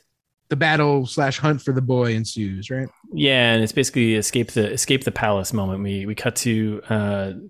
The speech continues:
Speaker 2: the princess and, and the young, the young kid there escaping on horseback with the help of a monk.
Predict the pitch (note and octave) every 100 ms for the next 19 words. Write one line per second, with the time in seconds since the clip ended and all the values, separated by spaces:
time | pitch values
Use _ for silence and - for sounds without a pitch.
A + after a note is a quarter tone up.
0 | _ G#3+ G3+ A2+ G2+ G3+ - G#2 G2 G2
1 | G2 F#2+ G2+ G#2 G2+ G2 A#2 G#2+ G#2 A2+
2 | G#2 G#2 G2 - - - - - - A2
3 | - A2+ G#2 A2 G#2+ A#2+ G#2+ G#2+ A2 G#2+
4 | G#2+ G2+ G2+ G2+ G3 G3+ G#3+ F#3 D#4 -
5 | -